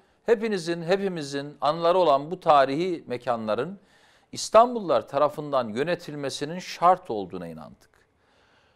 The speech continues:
Bu iki tarihi alanı işletme hakkının öncelikle de İstanbul halkı adına belediyemizde olması gerektiğini, mevzuatın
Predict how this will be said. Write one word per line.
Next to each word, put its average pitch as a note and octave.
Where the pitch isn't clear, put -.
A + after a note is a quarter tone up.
Bu A#3
iki A#3
tarihi A2+
alanı C3+
işletme D#3+
hakkının C3
öncelikle D3
de A2+
İstanbul G#3
halkı C3+
adına B2
belediyemizde D#3
olması D3+
gerektiğini, B2
mevzuatın G3